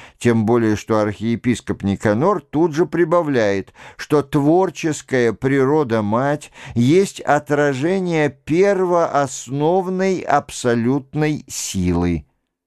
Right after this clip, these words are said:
Надо отметить, однако, что у архиепископа Никанора иногда грань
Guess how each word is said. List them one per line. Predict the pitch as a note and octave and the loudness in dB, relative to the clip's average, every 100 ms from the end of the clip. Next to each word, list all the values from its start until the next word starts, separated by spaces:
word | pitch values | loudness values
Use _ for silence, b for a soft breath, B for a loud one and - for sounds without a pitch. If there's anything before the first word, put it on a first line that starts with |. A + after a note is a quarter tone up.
| _ _ _ _ - | _ _ _ _ -4
Надо | G2 A#2+ G#2+ G#2+ | 0 2 2 0
отметить, | - G2 F#2+ G#2 G#2 C#3 C3+ | -2 -4 0 0 0 -2 -2
однако, | D3 C#3+ D#3 D3+ D#3+ - b b | -2 -2 -4 -2 -4 -4 b b
что | - C#3 - A2+ | 0 0 2 0
у | C3+ | 2
архиепископа | A#2 B2 - B2+ A#2+ A#2+ A2 - F#2+ G2 | 2 -2 -2 -2 -2 -2 -4 -4 -4 0
Никанора | F#2+ F#2+ G#2 A2+ G3 D#3 | 0 2 0 2 2 2
иногда | - B2 B2+ B2+ C3+ C#3 | 0 0 0 0 0 0
грань | A2 C#3 D3+ D3+ A#2 F#2 | 0 0 2 2 0 -4